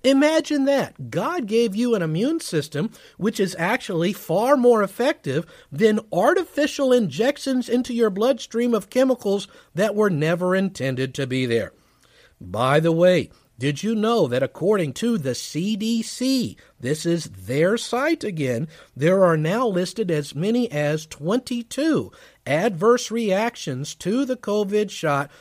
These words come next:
up to and including death? So this is some big news. This goes back and relates really to another C D C report.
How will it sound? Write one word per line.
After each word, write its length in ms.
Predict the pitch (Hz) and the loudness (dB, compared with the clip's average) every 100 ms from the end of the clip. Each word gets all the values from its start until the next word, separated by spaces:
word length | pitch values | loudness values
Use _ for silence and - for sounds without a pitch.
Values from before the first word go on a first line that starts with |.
| _ - | _ 0
up 260 | 247 - | 0 0
to 360 | - 277 302 294 202 | -4 0 0 0 2
and 200 | 247 247 | 2 4
including 920 | 262 240 - 196 208 202 196 196 190 _ _ - 104 95 | 2 -2 -2 0 2 0 0 -2 -6 _ _ -20 -14 0
death? 420 | 143 139 - _ _ _ - _ - | 4 4 2 _ _ _ -20 _ -10
So 280 | - 147 131 | -2 0 0
this 360 | 139 311 381 | 0 0 2
is 140 | 392 - | -2 0
some 280 | 330 285 | 0 0
big 460 | 170 120 202 233 196 | -2 0 4 4 4
news. 460 | 185 208 196 107 123 | 0 2 2 -2 -4
This 220 | 294 - | -4 -2
goes 320 | 247 214 165 | 0 0 -2
back 320 | 180 196 208 | -2 -2 -2
and 80 | 170 | -4
relates 420 | 151 180 190 - | -2 0 -2 -6
really 480 | 127 247 311 147 135 - - _ | -6 -2 -2 -2 -6 -12 -20 _
to 280 | - 196 190 | -2 0 2
another 720 | 151 156 143 196 330 214 190 | 0 0 0 0 2 2 2
C 480 | - - - 208 277 | -4 -8 -4 -2 -2
D 220 | 240 247 | -2 -2
C 340 | 233 - 240 240 | -4 -4 -2 -2
report. 480 | 226 - 233 180 | -4 0 2 2